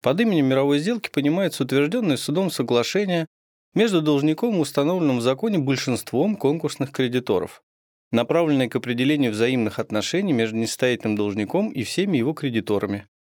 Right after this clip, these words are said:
с прекращением возбуждённого конкурсного процесса. Содержание мировой сделки сводится обыкновенно или к рассрочке платежей, или к скидке в платежах. К мировой сделке нередко привлекаются посторонние лица,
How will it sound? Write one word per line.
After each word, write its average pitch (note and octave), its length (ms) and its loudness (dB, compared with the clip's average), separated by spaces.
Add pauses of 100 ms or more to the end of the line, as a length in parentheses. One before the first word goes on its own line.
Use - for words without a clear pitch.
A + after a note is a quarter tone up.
с - 80 -14
прекращением C3 680 2
возбуждённого A2+ 680 -2
конкурсного C3+ 600 0
процесса. A2+ 640 -2 (420)
Содержание D3 520 2
мировой C#3+ 300 2
сделки F#3+ 260 -2
сводится D3+ 400 2
обыкновенно D3+ 580 0 (260)
или A#3+ 200 2
к - 80 -2
рассрочке C3+ 480 0
платежей, D#3 580 0
или G#3 220 0
к - 80 -6
скидке - 400 -6
в - 60 -16
платежах. G#2 680 -4 (420)
К - 60 -4
мировой C#3+ 300 4
сделке D#3+ 340 -2
нередко C#3 360 0
привлекаются B2 640 0
посторонние D3 560 0
лица, G#2+ 340 -2